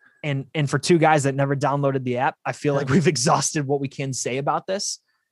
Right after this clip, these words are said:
Speaker 1: Clubhouse continues to raise funding, but app downloads continue to decrease. And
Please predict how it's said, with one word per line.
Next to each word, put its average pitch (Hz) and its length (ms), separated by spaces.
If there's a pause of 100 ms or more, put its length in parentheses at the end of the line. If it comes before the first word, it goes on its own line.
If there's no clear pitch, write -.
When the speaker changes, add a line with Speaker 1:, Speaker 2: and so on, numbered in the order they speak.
(920)
Speaker 1:
Clubhouse 214 540
continues 175 560
to 156 120
raise 135 320
funding, 143 480 (1160)
but 143 260
app 143 240
downloads 139 560
continue 127 440
to 110 60
decrease. 101 640 (220)
And 139 480